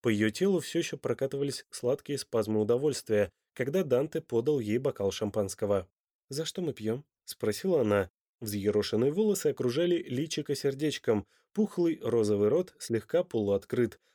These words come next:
одна грудь открыта, сливочные бедра на виду. Член Данте снова стал твердеть, и он наградил Топси блистающей белоснежной улыбкой. «Ты великолепно выглядишь. Мы пьем за все наше удовольствие, Белла Мия».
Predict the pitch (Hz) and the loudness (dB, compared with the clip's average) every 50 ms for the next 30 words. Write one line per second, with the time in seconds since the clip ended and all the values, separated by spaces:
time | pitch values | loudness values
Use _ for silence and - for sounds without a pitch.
0 | _ - 135 135 160 190 196 170 127 117 113 107 98 - - - 120 104 - - | _ -6 -4 -2 0 0 0 0 0 0 0 -2 -2 -4 -4 -4 -6 -6 -4 -4
1 | - 170 196 190 190 185 170 156 - - - 127 175 190 196 190 - - 151 147 | -2 -2 -2 0 0 0 0 -2 -6 -6 -4 -4 -2 -2 -2 -4 -4 -4 -2 -2
2 | 135 107 98 104 104 104 107 113 113 113 113 107 113 104 107 110 104 90 - _ | 0 2 2 2 2 2 2 2 2 2 2 0 0 0 2 2 2 0 -2 _
3 | _ _ _ _ _ - - 165 196 220 220 190 135 131 139 165 165 - 175 156 | _ _ _ _ _ -6 0 2 4 4 4 4 2 4 2 2 2 -2 -6 -6
4 | - - 113 110 127 147 160 143 - - 107 101 95 90 - 113 110 107 107 123 | -4 0 2 2 2 2 0 -2 -2 -2 -2 -2 -2 -2 -2 -2 -2 -2 0 0
5 | 135 123 101 - - _ _ _ _ _ 190 196 175 160 165 165 156 127 117 110 | 0 0 0 -2 -10 _ _ _ _ _ 2 2 4 4 4 2 2 2 2 2
6 | 107 107 143 156 - - 131 127 - - - 143 - - 120 110 107 101 - - | 2 2 0 -4 -2 -4 -4 -4 -4 -6 -6 -6 -4 -4 -2 -2 -2 -2 -2 -2
7 | - 131 151 156 - - 160 131 117 101 98 92 - - 123 127 123 131 135 139 | -2 -2 -2 -2 -4 -6 -4 0 0 0 0 0 -2 -2 -2 -2 0 0 -2 -4
8 | - - 127 110 104 98 - - - 107 101 92 - _ _ _ _ _ _ _ | -4 -4 -4 -2 -2 -2 -4 -2 -2 -2 -2 -2 -6 _ _ _ _ _ _ _
9 | _ _ - 113 107 101 92 98 95 98 - - 117 127 131 104 101 98 95 98 | _ _ -2 0 0 0 0 -2 -2 -2 -2 0 0 0 0 -2 -4 -4 -4 -4
10 | 92 92 90 87 92 90 - - - _ _ - 107 107 104 95 - 104 104 123 | -6 -8 -10 -8 -8 -8 -8 -8 -12 _ _ -2 0 0 0 0 -2 -2 -2 0
11 | 139 139 127 - _ - 104 107 101 90 - - 117 110 107 107 101 - - 123 | 0 -2 -6 -10 _ -6 -2 -2 -2 -2 -2 -2 0 2 2 2 0 0 -4 -6
12 | - - 117 104 107 101 107 139 143 120 - - - 107 98 92 90 101 95 95 | -6 -6 -2 0 0 0 2 0 -2 -4 -6 -6 -4 -4 -4 -2 0 -2 0 0
13 | 95 92 98 98 98 95 92 90 87 | 0 -2 -2 -2 0 0 -2 -2 -4